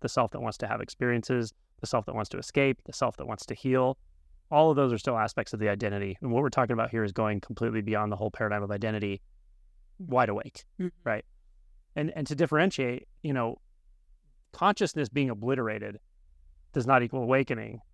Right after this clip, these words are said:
Speaker 1: right? Because every night in deep sleep, your consciousness is obliterated. Not in dream sleep, but in deep sleep,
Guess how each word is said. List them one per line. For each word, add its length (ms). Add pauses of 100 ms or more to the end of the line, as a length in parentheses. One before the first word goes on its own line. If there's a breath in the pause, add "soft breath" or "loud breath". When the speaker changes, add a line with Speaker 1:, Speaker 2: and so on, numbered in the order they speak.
Speaker 1:
right? 280 (140)
Because 640 (420)
every 240
night 300
in 100
deep 180
sleep, 280 (140)
your 120
consciousness 540
is 120
obliterated. 540
Not 200
in 180
dream 220
sleep, 280 (220)
but 80
in 80
deep 200
sleep, 300